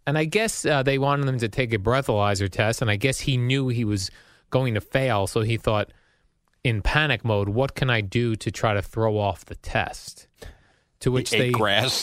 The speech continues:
Speaker 1: That's correct.
Speaker 2: Come on,
Speaker 1: They saw
Speaker 2: stupid.
Speaker 1: him frantically run far away so that he could get enough time to start shoving grass down his throat
Speaker 2: <laughs>
Speaker 1: and dirt in the thought that that would somehow, I don't know if he thought it would absorb the alcohol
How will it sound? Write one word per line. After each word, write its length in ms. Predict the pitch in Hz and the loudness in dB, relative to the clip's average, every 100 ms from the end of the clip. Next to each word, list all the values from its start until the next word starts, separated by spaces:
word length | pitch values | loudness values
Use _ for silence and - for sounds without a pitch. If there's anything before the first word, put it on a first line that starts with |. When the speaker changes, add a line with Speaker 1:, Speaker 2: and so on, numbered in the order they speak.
| 113 | -2
Speaker 1:
That's 300 | 113 104 - | -2 -2 -4
correct. 320 | 139 104 90 | -2 0 0
Speaker 2:
Come 180 | 180 143 | 0 0
on, 600 | 127 117 117 113 101 101 | 0 0 2 2 0 -4
Speaker 1:
They 180 | 117 127 | -2 0
saw 320 | 127 170 160 | 2 0 2
Speaker 2:
stupid. 120 | 143 | 2
Speaker 1:
him 140 | 151 143 | 0 -2
frantically 680 | - 147 151 175 190 185 175 | -2 0 0 0 0 2 2
run 360 | 156 156 156 170 - - | 2 2 0 -2 -8 0
far 240 | 139 151 | 0 2
away 360 | 151 147 127 123 | 2 2 2 0
so 180 | 117 120 | 2 2
that 140 | 117 | 2
he 140 | 110 120 | 0 -2
could 400 | - 127 117 113 _ _ _ _ _ _ | 0 0 0 -4 _ _ _ _ _ _
get 180 | 135 147 | 0 0
enough 300 | 147 143 135 | 2 2 0
time 360 | - 143 143 127 | 2 2 2 0
to 80 | 127 | -2
start 300 | - 135 123 | 0 0 0
shoving 520 | - 147 127 123 120 - 135 | 0 0 2 0 0 -4 -2
grass 480 | 123 127 135 131 - | 0 2 2 0 0
down 260 | 113 98 | 0 0
his 160 | 95 - | 0 -2
throat 460 | - 98 92 101 - 127 | 0 2 2 0 -4 -2
Speaker 2:
<laughs> 60 | |
Speaker 1:
and 240 | 120 113 101 | 0 0 0
dirt 340 | 131 110 95 - _ _ _ _ _ _ | 0 2 -2 -6 _ _ _ _ _ _
in 600 | 131 120 113 113 110 95 - | 0 2 0 -2 -4 -6 -2
the 120 | 120 | -2
thought 380 | - 131 127 120 | 0 2 2 2
that 200 | 113 104 | 0 2
that 180 | 123 123 | 2 2
would 140 | 117 | 0
somehow, 840 | - 165 160 143 135 113 104 104 107 - _ _ _ - | 0 0 2 2 2 4 2 0 -4 -10 _ _ _ 0
I 80 | |
don't 80 | 147 | 2
know 60 | 147 | 2
if 40 | |
he 80 | 135 | 0
thought 200 | 123 123 | 0 0
it 40 | 117 | 0
would 140 | 107 | 0
absorb 480 | 101 95 117 120 95 | 0 0 0 0 0
the 140 | 101 | 2
alcohol 840 | 127 156 160 147 151 156 151 151 | 2 2 2 2 2 2 0 -2